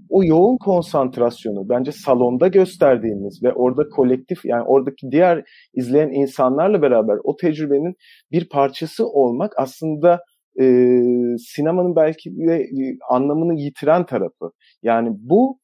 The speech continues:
e, beni çok heyecanlandırırdı mesela. Yani bir sa-, bir filmi ve hala böyle insanlar da varlar. Yani sayısı da aslında azımsanacak kadar değil ama,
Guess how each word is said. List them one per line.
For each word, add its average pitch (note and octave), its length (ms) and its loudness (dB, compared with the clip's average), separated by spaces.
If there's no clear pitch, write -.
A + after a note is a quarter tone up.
e, C3+ 60 4
beni D3 360 -2
çok C4 200 -4
heyecanlandırırdı A2 920 0
mesela. F#2 440 -6
Yani G2+ 280 -2
bir E3+ 80 2
sa-, C3 340 -6
bir G3+ 140 0
filmi D3+ 420 -2
ve B2 180 -2
hala F3+ 440 2
böyle E3 180 0
insanlar E3 500 -4
da D3+ 120 -2
varlar. C#3+ 360 2
Yani F#2 180 -6
sayısı A#2 380 -4
da A#2+ 80 4
aslında A#2+ 320 -4
azımsanacak B2 720 -6
kadar B2+ 340 -2
değil C4+ 180 2
ama, F3+ 200 0